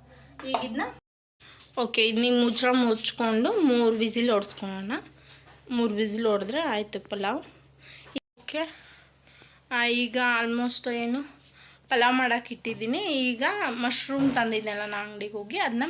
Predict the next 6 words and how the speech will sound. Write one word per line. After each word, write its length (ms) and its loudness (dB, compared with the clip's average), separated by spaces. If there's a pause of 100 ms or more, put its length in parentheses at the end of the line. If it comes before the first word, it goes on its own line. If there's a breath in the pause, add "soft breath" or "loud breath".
ಮಶ್ರೂಮ್ 420 -2
ಸಾರು 320 0
ಮಾಡ್ಕೊಳ್ಳೋಣ. 600 -8 (880 loud breath)
ಚಿಕ್ಕದಿದೆ 760 0
ಗೈಸ್ 240 -2 (100)
ಮನೆ, 220 -4